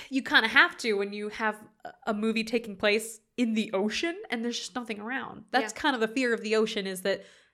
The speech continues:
Speaker 1: there's nothing
Speaker 2: And you can't
Speaker 1: except
Speaker 2: see
Speaker 1: for
Speaker 2: most of it.
Speaker 1: Exactly. There's nothing except for the things you can't see and you don't know. So, you know, negative space, I think, is gonna play a really important part.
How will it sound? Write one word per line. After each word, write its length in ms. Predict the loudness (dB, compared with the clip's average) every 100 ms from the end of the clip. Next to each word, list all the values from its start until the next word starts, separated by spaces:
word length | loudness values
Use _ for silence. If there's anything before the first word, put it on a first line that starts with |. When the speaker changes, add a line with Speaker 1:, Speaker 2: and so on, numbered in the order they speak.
| _
Speaker 1:
there's 260 | 4 4 2
nothing 680 | 0 0 -2 -4 -4 -10 -14 -8
Speaker 2:
And 120 | -4
you 60 |
can't 140 | -2 0
Speaker 1:
except 180 | 2 4
Speaker 2:
see 80 | 6
Speaker 1:
for 180 | 6 4
Speaker 2:
most 400 | 0 -6 -8 -12
of 100 | -12
it. 140 | -8 -4
Speaker 1:
Exactly. 600 | 4 6 4 0 -8 2
There's 220 | 4 4
nothing 420 | 4 2 2 -4 -6
except 300 | -2 -2 -2
for 60 | -4
the 100 | -4
things 340 | -4 -4 -4
you 80 | -6
can't 460 | -6 -2 0 0 -2 -8
see 440 | -4 -2 -2 -2
and 120 | -4 -4
you 100 | -4
don't 320 | -4 -6 -6
know. 320 | -8 -8 -12 -16 _ _ _ _ _ _ _
So, 160 | -4 0
you 320 | 0 -2 -6
know, 260 | -4 -6 -6
negative 400 | -2 0 0 -2
space, 320 | 2 2 2 0
I 40 |
think, 160 | -2 -4
is 80 |
gonna 160 | -4 -6
play 220 | -4 -2
a 60 | -2
really 220 | -4 -4
important 400 | -4 -2 -4 -4
part. 460 | 4 6 6 4